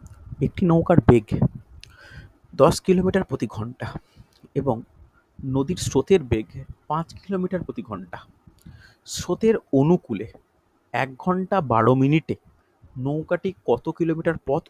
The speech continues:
অতিক্রম করবে? যারা পারবে, যারা হয়ে যাবে, চ্যাটে অ্যান্সার দিও, আমার কিন্তু দেখতে সুবিধা হবে,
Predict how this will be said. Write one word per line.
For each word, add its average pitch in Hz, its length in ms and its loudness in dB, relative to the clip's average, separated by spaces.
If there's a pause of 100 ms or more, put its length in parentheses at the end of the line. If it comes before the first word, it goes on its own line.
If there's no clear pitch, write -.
(140)
অতিক্রম - 360 -14 (140)
করবে? 98 280 -4 (1200)
যারা 117 240 0 (160)
পারবে, 110 340 -2 (380)
যারা 113 220 -6
হয়ে 131 240 2
যাবে, 101 180 -6 (500)
চ্যাটে 131 300 2
অ্যান্সার 104 400 -2
দিও, 131 140 -4 (420)
আমার 117 260 -4
কিন্তু 113 180 -8
দেখতে 127 360 -10
সুবিধা 98 420 -4
হবে, 107 140 -10